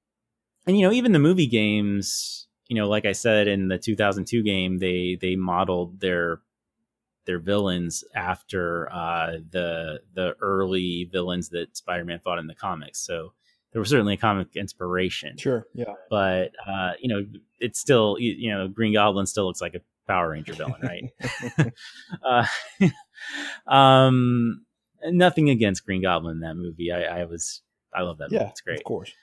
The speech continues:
Speaker 1: Uh, so, uh, but yeah, in terms of, like, the stuff I worked on, you know, I, I think we, we just wanted to do Spider-Man as right as we could, given what we had to work with,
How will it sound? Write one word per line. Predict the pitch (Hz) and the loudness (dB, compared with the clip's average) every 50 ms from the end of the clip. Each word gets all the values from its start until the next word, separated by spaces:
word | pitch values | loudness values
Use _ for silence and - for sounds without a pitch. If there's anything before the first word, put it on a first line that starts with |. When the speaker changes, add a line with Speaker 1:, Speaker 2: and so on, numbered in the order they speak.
| _ _ _ _ _ _ _ - 110 110 | _ _ _ _ _ _ _ -8 -4 0
Speaker 1:
Uh, | 110 107 104 101 98 98 95 95 92 82 - - - | 2 2 4 4 4 2 2 0 -2 -6 -10 -10 -6
so, | - - - - - - 147 135 131 123 120 117 117 117 117 113 113 110 110 107 107 101 101 98 - _ _ _ _ _ _ _ _ _ _ _ _ _ _ _ _ _ _ - | -4 -2 -2 0 2 4 6 6 8 8 8 8 8 6 6 6 6 4 4 2 0 -2 -4 -8 -14 _ _ _ _ _ _ _ _ _ _ _ _ _ _ _ _ _ _ -16
uh, | 127 117 - 123 | -14 -14 -12 -8
but | 131 135 | -6 0
yeah, | 143 151 123 | 2 2 4
in | 104 107 113 | 4 2 4
terms | - 143 143 139 123 | 4 4 4 4 4
of, | 127 117 107 | 2 2 4
like, | 117 113 107 | 2 0 0
the | 101 | -2
stuff | - - - 117 104 - | -4 -2 0 0 0 0
I | - 107 101 | 0 0 0
worked | 98 101 107 104 98 - - | 0 0 -2 -4 -4 -4 -6
on, | 117 110 120 | -4 -2 0
you | 131 | 0
know, | 135 123 123 | 0 0 0
I, | 120 110 101 101 73 58 95 | 0 0 0 -2 -4 -4 -6
I | 123 | -6
think | 117 - - 139 135 131 - | -6 -2 -2 -2 -2 0 0
we, | 127 117 113 110 104 101 104 98 | 2 2 4 4 2 0 -2 -2
we | 107 104 104 | -4 -4 -2
just | 104 107 - - - | -2 -4 -4 -4 -4
wanted | 104 107 104 101 101 101 95 95 - - - | -2 -2 0 0 -2 -2 -4 -8 -12 -14 -8
to | - 104 101 98 98 95 95 95 95 92 90 90 - _ _ _ _ _ _ _ _ 113 113 | -6 -4 -2 -2 -2 -2 -2 -2 -4 -4 -6 -8 -12 _ _ _ _ _ _ _ _ -20 -10
do | 113 113 107 104 101 98 | -4 -2 -2 -2 -2 -2
Spider-Man | - - - - 104 104 101 101 101 98 98 98 98 95 95 98 98 98 95 95 92 92 92 92 92 - | -6 -6 -4 -2 0 0 0 0 0 0 -2 -2 -2 -2 0 0 0 0 0 -2 -2 -2 -4 -4 -6 -6
as | - 98 95 92 92 90 - - 87 | -6 -6 -6 -6 -6 -8 -10 -14 -8
right | - 98 92 92 92 95 95 - _ _ | -4 -2 -2 0 0 -2 -2 -6 _ _
as | - 110 98 92 - - | -6 -6 -6 -6 -6 -8
we | 98 90 | -10 -10
could, | - - - 113 107 101 95 92 | -10 -8 -4 -2 -2 -2 -4 -6
given | - 101 98 98 - 95 95 95 92 92 | -6 -6 -4 -2 -2 -2 -2 -2 -4 -4
what | 90 76 | -6 -8
we | - 104 | -8 -10
had | 101 101 104 95 | -8 -8 -6 -6
to | 98 | -4
work | 98 117 127 123 - | 0 0 0 0 0
with, | 107 98 95 92 - | 0 0 0 -2 -4